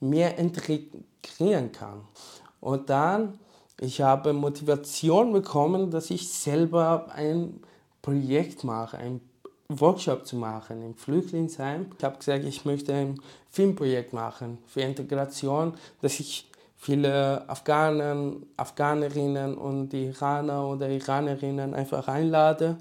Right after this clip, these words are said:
Die Idee war von mir, das war ein persischer Freund von mir, also Khashaya Khorram. Er hat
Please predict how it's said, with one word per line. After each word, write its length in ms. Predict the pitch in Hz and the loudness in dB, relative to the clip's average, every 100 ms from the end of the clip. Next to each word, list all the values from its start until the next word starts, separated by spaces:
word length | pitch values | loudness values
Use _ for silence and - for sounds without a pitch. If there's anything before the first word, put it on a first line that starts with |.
| - - | -4 2
Die 120 | 170 | 2
Idee 360 | 156 165 214 | 6 6 6
war 200 | 190 175 | 4 2
von 260 | 170 156 143 | 2 0 2
mir, 360 | 135 156 220 233 - - | 0 2 0 -2 -10 -10
das 180 | 135 135 | -6 0
war 120 | 143 | 2
ein 200 | 143 139 | 2 -2
persischer 720 | 135 135 135 147 - 147 147 147 | -4 -2 -2 -2 -2 0 0 -4
Freund 480 | - - 131 165 208 | -12 0 2 4 2
von 260 | - 190 180 | 0 0 4
mir, 380 | 175 180 175 - | 4 4 4 2
also 440 | 151 160 156 151 | 0 4 4 4
Khashaya 480 | 147 143 147 143 139 | 0 -2 0 2 2
Khorram. 540 | 139 151 185 175 208 220 - | 4 2 2 2 0 -4 -6
Er 500 | 135 131 131 131 131 | -2 0 2 0 0
hat 240 | 131 127 | 0 -2